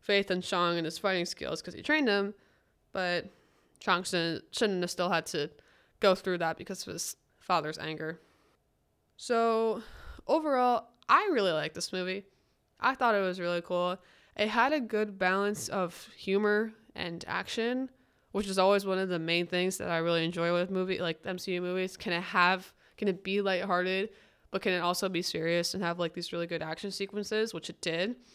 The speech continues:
And I'm really excited to see what part Shang-Chi and Katie have to play in the future now that they've been introduced to some of the Avengers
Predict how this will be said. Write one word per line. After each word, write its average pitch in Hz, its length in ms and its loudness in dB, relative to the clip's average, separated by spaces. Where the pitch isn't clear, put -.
And 185 420 2
I'm 196 220 2
really 208 200 2
excited 226 480 2
to 208 100 0
see 202 500 -2
what 208 220 6
part 202 480 4
Shang-Chi 196 380 0
and 180 180 2
Katie 190 440 2
have 196 220 -6
to 190 100 -4
play 180 400 0
in 180 120 -4
the 175 60 -4
future 185 360 -4
now 185 100 -2
that 175 120 -2
they've 175 180 -2
been 175 200 -2
introduced 175 520 -4
to 175 240 -4
some - 180 -4
of 180 100 -4
the 175 100 0
Avengers 180 680 -4